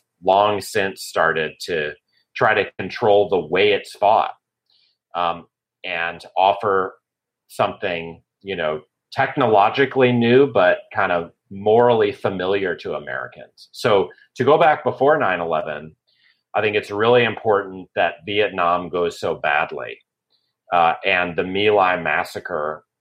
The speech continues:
caps it. Now, it happens at a time when there's already an anti-war movement. And in real time, My Lai means that activists can intensify their anti-war pressure and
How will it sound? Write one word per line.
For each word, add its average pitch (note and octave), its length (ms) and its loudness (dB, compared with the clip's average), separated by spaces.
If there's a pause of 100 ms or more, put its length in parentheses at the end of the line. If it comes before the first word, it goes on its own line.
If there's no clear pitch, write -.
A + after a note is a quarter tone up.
caps - 420 -4
it. B1+ 160 -8 (320)
Now, F2+ 400 0 (480)
it C3 160 4
happens B2 540 0
at F2+ 160 2
a F2 80 0
time F2+ 500 -4 (140)
when G2 200 0
there's F#2+ 200 0
already G2+ 420 4
an F#2 80 -4
anti-war F#2+ 640 -4
movement. D#2 520 -10 (760)
And F#2+ 340 0
in G2 280 -4
real D3+ 240 4
time, F#2 420 0
My G#2+ 180 2
Lai F2+ 360 2
means F2+ 500 -6
that F2+ 300 0 (100)
activists F2+ 640 -4
can E2 380 -6 (220)
intensify G#2 880 -2
their F2+ 240 0
anti-war F2+ 600 -4
pressure F2 460 -4
and D#2 160 -4